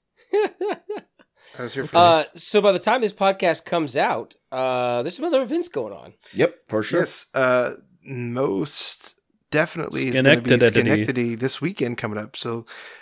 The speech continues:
Speaker 2: it'll be, it'll be soon. Uh, it is full at thirty-six players, which is exciting. Uh, it is a
Speaker 1: Oh, nice. That is
Speaker 2: it is a
Speaker 1: exciting.
Speaker 2: two-day event. Uh, it's local for me.
Speaker 4: Large.
Speaker 2: I, I have a, uh,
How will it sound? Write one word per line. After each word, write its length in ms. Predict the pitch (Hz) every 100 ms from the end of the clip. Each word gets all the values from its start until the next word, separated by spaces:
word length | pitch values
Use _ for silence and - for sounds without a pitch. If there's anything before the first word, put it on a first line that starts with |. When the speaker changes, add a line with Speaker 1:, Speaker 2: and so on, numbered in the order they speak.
| -
Speaker 2:
it'll 140 | 143
be, 260 | 160 175 170 160 _ -
it'll 140 | 170
be 120 | 175
soon. 480 | 175 156 151 190 175 -
Uh, 360 | 131 127 127 127
it 140 | 139 139
is 180 | 147 -
full 280 | - 151
at 120 | 147 -
thirty-six 440 | 135 135 - 147
players, 380 | - 113 117 131
which 100 | -
is 60 | -
exciting. 520 | 113 - 107 117 208 - - - - - -
Uh, 140 | 123 113
it 60 | 120
is 140 | 110
a 60 | 117
Speaker 1:
Oh, 40 |
nice. 400 | 311 427 - -
That 80 | 160
is 100 | 233
Speaker 2:
it 80 | -
is 80 | 113
a 20 |
Speaker 1:
exciting. 200 | 107 104
Speaker 2:
two-day 300 | 123 117 110
event. 460 | 107 147 175 - -
Uh, 180 | 123 113
it's 160 | 110 123
local 300 | 127 139 90
for 220 | 82 85
me. 100 | 69
Speaker 4:
Large. 300 | 73 73 - - -
Speaker 2:
I, 120 | - - - _ _
I 100 | -
have 220 | 139 151
a, 320 | 127 113 113 -
uh, 240 | 113 113